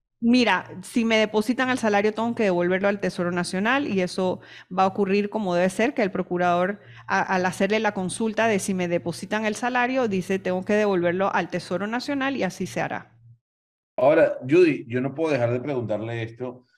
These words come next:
Speaker 2: y tiene que ver con lo que Judy quiere para la ciudad de Panamá. Eh,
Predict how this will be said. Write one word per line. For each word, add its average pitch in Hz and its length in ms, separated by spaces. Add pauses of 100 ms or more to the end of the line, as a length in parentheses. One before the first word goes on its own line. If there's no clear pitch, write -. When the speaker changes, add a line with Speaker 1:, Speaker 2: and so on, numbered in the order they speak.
(360)
Speaker 2:
y 113 100
tiene 113 200
que 123 140
ver 107 180
con 131 500
lo 123 280
que 120 200
Judy 170 300
quiere 190 320
para 147 320
la 123 160
ciudad 120 280
de 147 100
Panamá. 135 500 (760)
Eh, 117 920